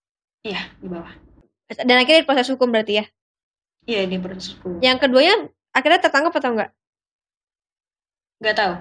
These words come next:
Speaker 1: Kayak itu yang ngurusnya mama. Tapi kabarnya kemarin ini dapat lokasinya itu lagi diurus sama polisi. Kabarnya udah, dan itu ada kasus lain yang ketangkep. Bukan di kasus aku.
Speaker 2: Oke.
Speaker 1: Di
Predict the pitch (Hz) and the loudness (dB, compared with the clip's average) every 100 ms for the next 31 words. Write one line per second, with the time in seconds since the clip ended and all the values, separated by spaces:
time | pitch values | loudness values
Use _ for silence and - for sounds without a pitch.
0 | - _ _ _ - 190 185 226 233 214 | -14 _ _ _ -2 0 2 0 0 -2
1 | 214 220 185 180 175 180 240 202 190 190 | -4 -4 -4 -4 -6 -6 -2 0 -2 -2
2 | 233 220 190 190 196 220 269 269 - _ | -6 -4 -4 -4 -6 -2 0 -2 -8 _
3 | _ 220 233 233 226 208 - 269 262 285 | _ 2 2 2 4 2 2 -2 0 0
4 | 254 202 185 185 180 180 180 - 185 - | 0 -2 -2 -2 -4 -8 -14 -12 -12 -12
5 | - - _ 180 190 254 277 220 202 254 | -16 -18 _ -6 -2 0 -2 -2 0 0
6 | 226 196 190 190 - _ _ _ _ 214 | -2 -6 -6 -10 -12 _ _ _ _ -4
7 | 277 311 302 233 220 226 233 247 240 220 | 0 0 2 0 2 2 0 2 2 2
8 | 208 190 180 185 _ _ _ - 202 208 | -6 -6 -8 -10 _ _ _ -10 -4 -2
9 | 214 214 214 208 180 - - _ _ _ | 0 0 -2 -8 -10 -12 -20 _ _ _
10 | _ _ _ _ _ - 285 302 294 247 | _ _ _ _ _ 0 2 2 0 0
11 | 233 233 - - 247 | 0 -2 -8 -6 -4